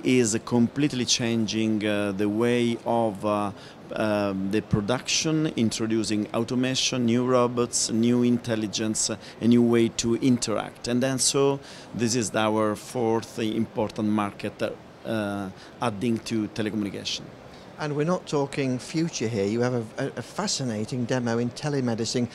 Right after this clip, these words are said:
Speaker 2: of an initiative with, with Exprivia.
Speaker 1: Exprivia is our, uh, partner for the digitalization, for those new, for this new path of Italtel, not only telecommunication but also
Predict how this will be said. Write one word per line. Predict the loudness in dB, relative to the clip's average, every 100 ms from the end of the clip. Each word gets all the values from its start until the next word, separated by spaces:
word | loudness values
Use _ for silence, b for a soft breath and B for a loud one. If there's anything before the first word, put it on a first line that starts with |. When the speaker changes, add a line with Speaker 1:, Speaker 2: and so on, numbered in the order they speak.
| B B
Speaker 2:
of | -2
an | 2 4 2 2
initiative | 0 0 0 0 -2 2
with, | 2 2 0
with | 0
Exprivia. | 0 -2 0 2 2 2 0 -2 -12 B B B B B -4
Speaker 1:
Exprivia | -2 0 2 4 6 4 4
is | 4 4
our, | 4 4 4 6 6
uh, | 4 2
partner | 0 0 0 -2 -4 -2 0 0 0 -4
for | -10 0 4 6 6 6 4 0
the | 0 2 4 6 4 2 0 2
digitalization, | 2 2 2 0 2 2 2 0 0 0 -2 B B B
for | -14 0 6 8 8
those | 6 6 6 2 -2 2
new, | 6 8 8 6 2 -4
for | 2 4
this | 6 4 4
new | 6 8 8 8 4 2 -4
path | 0 0 -2 -10 -12 2
of | 6 6 4 -4 B -2
Italtel, | 0 2 0 -2 -2 -2 -4 -8 B 2
not | 6 6 6
only | 4 4
telecommunication | 2 0 2 2 2 -2 -2 -2 0
but | -2 -2
also | -4 -2 -2 -2 -6